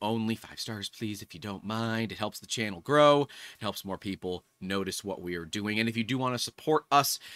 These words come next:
there are links to Patreon, YouTube channel members, and PayPal right in the description down below. And that is also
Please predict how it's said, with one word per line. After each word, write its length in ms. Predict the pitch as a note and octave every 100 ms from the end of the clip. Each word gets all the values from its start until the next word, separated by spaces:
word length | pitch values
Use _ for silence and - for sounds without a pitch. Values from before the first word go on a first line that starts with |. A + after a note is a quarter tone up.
| -
there 140 | - A#2
are 80 |
links 240 | A2 A2 -
to 100 | -
Patreon, 880 | - C#3+ C3 - B2+ B2+ B2 B2 -
YouTube 540 | F#2 G2 C3 - A#2
channel 320 | G2 B2 A2+
members, 340 | A2+ A2+ G#2+ G2+
and 140 | D#2+
PayPal 640 | - A2+ A2 - G#2 G2+ F2+
right 240 | A#2 B2
in 100 | A2+
the 80 | G#2
description 500 | F2+ - G2 - G2
down 260 | F#2+ F#2 F2
below. 540 | E2 F#2 C3+ C3+ C3+ - - - -
And 340 | A2+ A2 G2
that 240 | - G#2 -
is 240 | G#2 G2
also 520 | - C#3 - F#2+ E2+